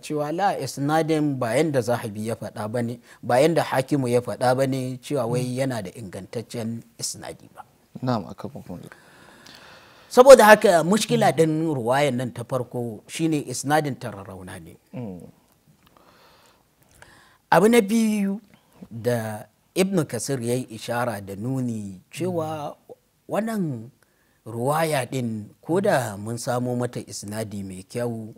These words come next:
Speaker 2: Mm.
Speaker 1: matanin ta fa yana da matsala fa. Matsalar da
Speaker 2: Mm.
Speaker 1: ba zai yi mu karɓe ta ba.
Speaker 2: Mm. Na'am.
Speaker 1: Khulasa din abin da Ibn Kasir yake cewa, muka kalli ruwayan nan,
Speaker 2: Na'am,
Speaker 1: za mu ga
Speaker 2: akramakumullah.
Speaker 1: cewa akwai siyasa a cikin ruwaya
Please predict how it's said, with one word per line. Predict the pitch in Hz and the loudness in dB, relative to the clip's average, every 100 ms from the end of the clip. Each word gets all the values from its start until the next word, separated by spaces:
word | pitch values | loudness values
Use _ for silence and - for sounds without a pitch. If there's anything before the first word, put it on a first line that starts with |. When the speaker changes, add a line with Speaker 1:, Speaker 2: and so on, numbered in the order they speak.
| _ | _
Speaker 2:
Mm. | 123 101 92 - - | -12 -12 -14 -20 -10
Speaker 1:
matanin | 117 143 - - 151 139 | -6 0 2 2 0 0
ta | 131 - | -6 -8
fa | 107 | -8
yana | 113 120 | -8 -8
da | 101 95 | -10 -12
matsala | 92 98 98 85 | -14 -14 -16 -16
fa. | - - _ _ _ _ | -20 -20 _ _ _ _
Matsalar | 107 117 147 131 104 | -10 -6 -4 -4 -6
da | 107 | -8
Speaker 2:
Mm. | |
Speaker 1:
ba | 107 | -6
zai | 113 151 110 | -2 -2 -2
yi | 120 131 _ _ | -6 -8 _ _
mu | 101 98 95 - | -12 -10 -10 -12
karɓe | 98 92 95 - | -16 -16 -16 -18
ta | - | -20
ba. | - - _ | -20 -20 _
Speaker 2:
Mm. | 123 104 90 98 98 - - - | -16 -14 -14 -18 -20 -20 -20 -14
Na'am. | 110 - 58 - _ _ _ _ _ _ _ _ _ _ _ _ | -12 -12 -20 -20 _ _ _ _ _ _ _ _ _ _ _ _
Speaker 1:
Khulasa | - - 170 226 240 226 | -8 2 2 2 2 2
din | 190 175 | 2 0
abin | 156 143 143 | -2 -2 -2
da | |
Ibn | 120 147 143 127 | -2 -4 -6 -6
Kasir | - - 123 | -8 -8 -8
yake | 110 110 127 104 | -8 -8 -10 -14
cewa, | - 113 | -10 -8
muka | 175 190 139 | -6 -6 -10
kalli | - 104 120 | -8 -8 -8
ruwayan | 110 101 107 104 98 | -8 -8 -8 -8 -10
nan, | 95 92 90 95 _ | -12 -14 -14 -20 _
Speaker 2:
Na'am, | 120 117 | -14 -8
Speaker 1:
za | 131 | -6
mu | 165 131 | -6 -4
ga | 120 | -6
Speaker 2:
akramakumullah. | 120 95 101 104 104 110 | -6 -12 -8 -8 -8 -12
Speaker 1:
cewa | |
akwai | - 104 - 131 | -16 -16 -10 -10
siyasa | - 98 95 95 98 90 | -8 -10 -12 -12 -16 -16
a | |
cikin | - - 113 | -18 -20 -20
ruwaya | 92 78 80 85 | -18 -16 -16 -18